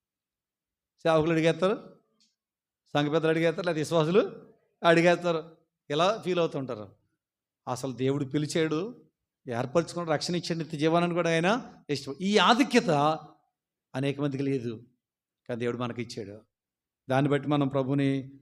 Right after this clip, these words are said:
స్తుతించేవారుగా, మహింపరిచేవారు, మన జీవితకాలం అంతా దేవుని మహింపరుస్తూనే ఉండాలి. తర్వాత చూడండి, ఇంకా పదిహేడు, పద్దెనిమిది వచనాల్లో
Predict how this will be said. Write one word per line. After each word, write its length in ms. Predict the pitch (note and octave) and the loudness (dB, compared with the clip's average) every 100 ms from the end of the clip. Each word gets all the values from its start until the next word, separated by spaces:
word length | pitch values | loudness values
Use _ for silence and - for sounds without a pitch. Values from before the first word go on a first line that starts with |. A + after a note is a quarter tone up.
| _ | _
స్తుతించేవారుగా, 960 | - C3+ C#3 C#3+ C3 C3+ D#3+ A3+ - - _ - | -4 0 0 2 2 2 0 0 -8 -20 _ -4
మహింపరిచేవారు, 560 | B2 D3 D3 B2+ C3+ B2+ | 2 2 0 -2 -2 -2
మన 120 | C3 | 0
జీవితకాలం 500 | D3+ E3 F3 F3+ F#3 | -2 -2 -2 -2 -2
అంతా 340 | G#3 A#3+ A#3 | -4 -4 0
దేవుని 220 | G3+ F#3+ | 2 2
మహింపరుస్తూనే 720 | F3+ F3 F#3 E3+ F3+ F#3+ C4+ - - - _ - | 2 2 2 2 4 4 4 0 -16 -20 _ -10
ఉండాలి. 560 | B2+ A2+ G#2 G#2+ G2+ - _ _ - | -6 -4 -4 -6 -10 -16 _ _ 2
తర్వాత 300 | G#3+ B3 A#3 | 6 6 6
చూడండి, 180 | G3+ F#3+ | 4 4
ఇంకా 500 | F#3+ D#3+ E3+ D3+ - _ _ F3 | 6 6 6 2 -10 _ _ 4
పదిహేడు, 380 | G3 A3+ A#3+ | 6 8 8
పద్దెనిమిది 440 | A#3+ G#3 F#3+ G3 F3+ | 6 4 4 4 4
వచనాల్లో 720 | F#3 F3+ F3 D#3 D3+ D#3+ | 2 4 6 6 6 4